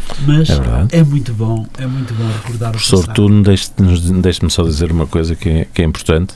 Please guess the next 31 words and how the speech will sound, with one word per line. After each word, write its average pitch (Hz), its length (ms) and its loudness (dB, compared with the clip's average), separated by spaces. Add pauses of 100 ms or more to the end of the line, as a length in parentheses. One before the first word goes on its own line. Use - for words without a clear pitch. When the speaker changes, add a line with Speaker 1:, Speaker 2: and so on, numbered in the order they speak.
(120)
Speaker 1:
Diga, 127 260 -6
diga, 120 180 -8
professor. 85 200 0 (520)
Speaker 2:
Ahm, 73 320 0 (320)
na 85 180 2
altura, 98 800 2 (560)
e 82 140 0
eu 82 80 2
espero 82 420 0
que - 180 -4
envergar 90 1080 2 (160)
a 82 80 -2
camisola 82 560 0
do 80 160 2
nosso 90 460 0
Leixões 82 560 0 (680)
tenha 85 300 2
exatamente 85 880 0
o 73 40 -2
mesmo 78 340 0
peso 78 300 -2
que 85 560 -2
eu, 85 360 -2
eu 87 140 -4 (800)
senti 110 500 2
quando 107 360 4
a 117 40 6
embarguei 107 400 4
pela 107 220 2
primeira 101 380 4
vez. 80 260 2